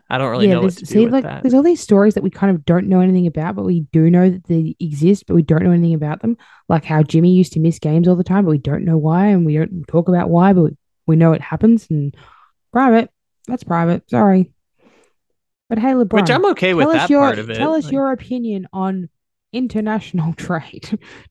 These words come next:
Speaker 2: Tell us
Speaker 1: <laughs>
Speaker 2: your opinion on this, that, and the other. Kyle Lowry, why are you missing games? Doesn't matter. It's private. Fuck outta here.
Speaker 1: Yeah, I, I get that one.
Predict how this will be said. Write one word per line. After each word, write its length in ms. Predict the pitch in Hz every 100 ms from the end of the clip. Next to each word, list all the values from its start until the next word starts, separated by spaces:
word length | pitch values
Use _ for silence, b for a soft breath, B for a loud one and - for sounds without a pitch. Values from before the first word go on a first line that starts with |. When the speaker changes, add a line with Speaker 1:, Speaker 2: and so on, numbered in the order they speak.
| _
Speaker 2:
Tell 160 | 349 349
us 180 | 302
Speaker 1:
<laughs> 40 | 277
Speaker 2:
your 160 | 277
opinion 460 | 262 - 269 240 165
on 280 | 190 185 170
this, 300 | 247 277 - -
that, 140 | 214
and 100 | 208
the 60 | 185
other. 220 | 165 160 b b -
Kyle 220 | 262 254
Lowry, 240 | 254 262
why 120 | 262 269
are 20 |
you 80 | 269
missing 240 | 240 226
games? 300 | 220 214 196 _ _
Doesn't 220 | 175 147
matter. 220 | 143 143
It's 220 | 143 139 -
private. 380 | - 135 131 - _ _ _ _ _ _ _ _
Fuck 240 | 151 135
outta 180 | 131 120
here. 280 | 117 135 131 _ _ _ _ _ _ _ _ _ _ _ _ _ _ _ _ _ _ _ _
Speaker 1:
Yeah, 540 | 175 151 143 139 135 127
I, 200 | - 190 196 - B _
I 120 | - 180
get 240 | 175 131
that 200 | 107 104
one. 320 | 113 110 135